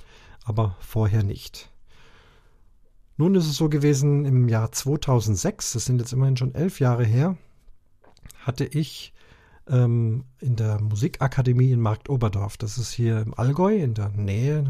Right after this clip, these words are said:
wo wir jetzt wohnen. Damals wohnten wir allerdings noch in München. Äh, in dieser Musikakademie war ich, äh, eingeladen für ein paar Tage im Januar als, äh, Dozent bei einem großen Workshop, äh, mitzuarbeiten.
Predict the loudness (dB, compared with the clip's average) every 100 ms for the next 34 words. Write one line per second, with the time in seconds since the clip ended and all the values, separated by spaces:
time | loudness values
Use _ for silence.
0 | -4 -6 -8 -6 -6 -6 -8 -8 -2 -2
1 | -2 -6 -18 -20 -20 -20 -8 -2 2 0
2 | -2 -6 -2 -2 0 2 2 2 2 0
3 | 0 -2 0 0 0 -2 -2 -2 -2 -10
4 | -12 -16 -20 -20 -20 -20 -20 -8 2 6
5 | 6 4 2 2 4 4 4 0 -2 -4
6 | -2 2 4 4 4 4 4 2 -2 -4
7 | -2 0 2 4 4 4 4 0 0 0
8 | 0 0 -2 -2 0 0 0 0 0 0
9 | 2 4 6 4 0 -8 -20 -20 -6 0
10 | 0 0 -6 -4 0 0 -2 2 4 4
11 | 2 0 0 0 -2 -2 -2 -4 -2 -2
12 | 0 -4 -4 -6 -4 0 0 0 -4 -8
13 | -2 0 4 2 2 0